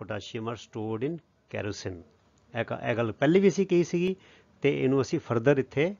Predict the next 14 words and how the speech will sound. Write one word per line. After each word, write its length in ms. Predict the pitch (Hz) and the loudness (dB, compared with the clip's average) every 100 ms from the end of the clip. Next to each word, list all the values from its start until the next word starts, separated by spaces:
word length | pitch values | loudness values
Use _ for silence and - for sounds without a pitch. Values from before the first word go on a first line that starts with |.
| _ _ _ _ 113 | _ _ _ _ 4
ਹੋਰ 180 | 131 | 6
ਜ਼ਿਆਦਾ 220 | 120 113 123 | 6 4 4
ਐਕਸਪਲੇਨ 420 | 117 - 110 110 | 0 0 0 0
ਕਰ 140 | 101 | -2
ਦਿੱਤਾ 280 | 87 87 95 | -6 -10 -12
ਹੈ। 120 | 92 - - _ | -14 -18 -20 _
ਤੁਸੀਂ 220 | 131 160 | -4 2
ਇਹ 40 | 165 | 4
ਗੱਲ 120 | 156 | 6
ਯਾਦ 220 | 143 139 | 6 4
ਰੱਖਣੀ 220 | 135 156 | 2 0
ਹੈ 40 | 151 | 0
ਬੱਚਿਓ, 380 | 127 - 151 151 - _ - | 0 0 -2 -2 -16 _ -10
phosphorus 600 | - 120 143 - 147 170 | 4 6 6 2 2 2